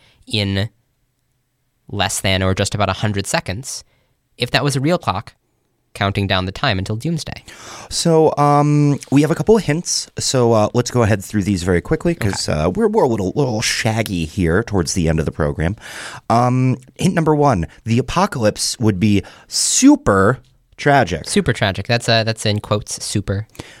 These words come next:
Speaker 2: Uh, hint two, it would be the second extinction of the dinosaurs.
Speaker 1: Unfortunate. I didn't think they should have been ex-, extinct the first time.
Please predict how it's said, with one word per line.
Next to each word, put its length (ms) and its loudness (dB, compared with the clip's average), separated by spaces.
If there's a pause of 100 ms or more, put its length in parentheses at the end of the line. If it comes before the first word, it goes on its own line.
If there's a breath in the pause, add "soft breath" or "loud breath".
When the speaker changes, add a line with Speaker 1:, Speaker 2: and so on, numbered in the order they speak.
(140 loud breath)
Speaker 2:
Uh, 180 0
hint 280 0
two, 240 0 (1900)
it 60 -2
would 180 0
be 220 2 (160 loud breath)
the 160 0
second 680 -2
extinction 600 -2 (100)
of 240 0
the 100 -2
dinosaurs. 840 0 (400)
Speaker 1:
Unfortunate. 580 -2
I 300 -2 (560)
didn't 200 0
think 160 0
they 100 2
should 140 0
have 60 -2
been 120 2
ex-, 160 -2
extinct 380 -2
the 80 -2
first 240 -4
time. 100 -6